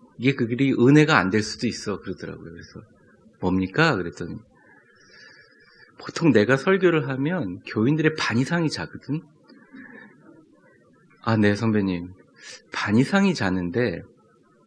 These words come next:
자꾸자꾸 나한테 병을 고쳤다는 성도들이 많이 와. 그래서 내 방으로 불러서 물어봤지." 그래서 "뭐, 예." 그랬더니 "제가 그동안 잠을 못 자서 불면증으로 엄청나게 고생을 하고 있는데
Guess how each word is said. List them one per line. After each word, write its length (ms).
자꾸자꾸 500
나한테 300
병을 340
고쳤다는 680
성도들이 440
많이 300
와. 480
그래서 360
내 100
방으로 300
불러서 320
물어봤지." 520
그래서 240
"뭐, 200
예." 220
그랬더니 320
"제가 220
그동안 540
잠을 340
못 120
자서 220
불면증으로 640
엄청나게 500
고생을 380
하고 200
있는데 680